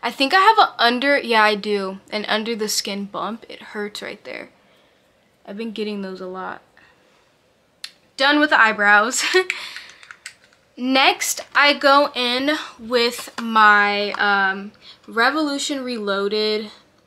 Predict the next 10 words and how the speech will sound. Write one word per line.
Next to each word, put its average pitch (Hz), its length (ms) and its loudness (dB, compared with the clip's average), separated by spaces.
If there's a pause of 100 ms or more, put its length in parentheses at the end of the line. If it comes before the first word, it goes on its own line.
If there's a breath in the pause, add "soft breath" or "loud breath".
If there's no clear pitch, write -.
(1900)
um, 190 560 -6 (840 loud breath)
eyeshadow. 277 840 4 (200)
<clears throat> 302 600 0 (920 loud breath)
And 262 120 2
I 262 80 8
usually 285 520 2
just 285 320 0
use 254 280 -8
the 285 140 -6
red. 208 520 -2